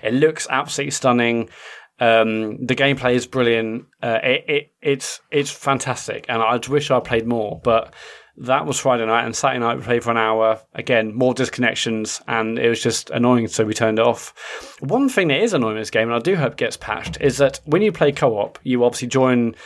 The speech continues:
someone joins you or you join them, and you play through a bit of campaign. That, that, that's what Dave and I tried to do.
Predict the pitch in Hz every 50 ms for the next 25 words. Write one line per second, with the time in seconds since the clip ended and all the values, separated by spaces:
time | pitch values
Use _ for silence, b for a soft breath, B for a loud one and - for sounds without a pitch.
0 | B B B B B - - 156 147 131 123 127 123 120 113 104 113 110 113 117
1 | 117 120 113 120 113 107 110 113 104 98 98 101 107 120 127 - 113 110 110 110
2 | 104 113 110 - 120 110 107 104 - 113 107 - - - - - 110 110 107 104
3 | 98 104 107 110 113 - 117 113 - - 120 123 117 - 123 120 120 113 110 107
4 | 104 104 - - 110 110 107 104 98 117 104 107